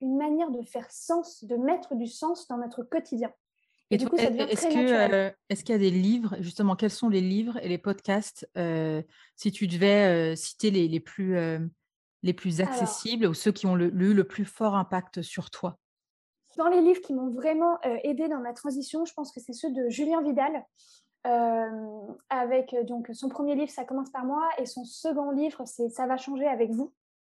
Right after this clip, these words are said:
Speaker 1: Euh, et ce second livre, en fait, te donne, euh, bah, nous donne vraiment beaucoup d'outils pour, euh, agir, euh, justement faire tomber toutes les barrières mentales qu'on a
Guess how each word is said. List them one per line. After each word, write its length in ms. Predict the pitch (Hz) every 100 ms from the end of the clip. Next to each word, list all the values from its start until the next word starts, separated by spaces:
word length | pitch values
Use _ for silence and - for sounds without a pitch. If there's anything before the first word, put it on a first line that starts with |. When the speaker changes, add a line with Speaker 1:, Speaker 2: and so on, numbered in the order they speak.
| _ _ _ -
Speaker 1:
Euh, 360 | 240 233 226 226
et 120 | 240
ce 140 | 240
second 320 | 233 320 285
livre, 180 | 294 320
en 80 | 269
fait, 180 | 285 285
te 80 | 262
donne, 280 | 240 240 240
euh, 260 | 247 233 220
bah, 120 | 196
nous 160 | 226 294
donne 320 | 254 277 302 -
vraiment 380 | 233 269 285 294
beaucoup 360 | 226 302 - 311
d'outils 380 | 302 - 330 - _ _ _
pour, 320 | - 320 294 247 -
euh, 380 | 240 233 226 220 - _ _ _
agir, 340 | 294 254 277 320 - _ -
euh, 80 | 240
justement 400 | 233 233 269 285
faire 200 | - -
tomber 240 | 311 339
toutes 160 | - -
les 80 |
barrières 320 | 262 262 294 294
mentales 320 | 277 277 269
qu'on 140 | 269
a 100 | 233